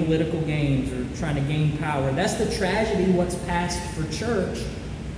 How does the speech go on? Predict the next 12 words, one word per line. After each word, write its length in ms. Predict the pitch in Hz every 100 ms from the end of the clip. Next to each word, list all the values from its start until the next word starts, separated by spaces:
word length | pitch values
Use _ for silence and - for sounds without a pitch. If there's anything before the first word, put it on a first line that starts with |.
| -
for 80 |
so 180 | 170 185
many. 520 | 165 180 - - 127 - - - - - - - - - - - -
But 220 | 165 160
that 520 | 165 196 330 359 - - -
is 280 | 160 156 143
not 440 | 143 170 269 - 170
what 180 | 170 156
God 340 | 170 170 170
is 140 | 165 151 160 160
at 200 | 156 -
work 260 | 143 143 139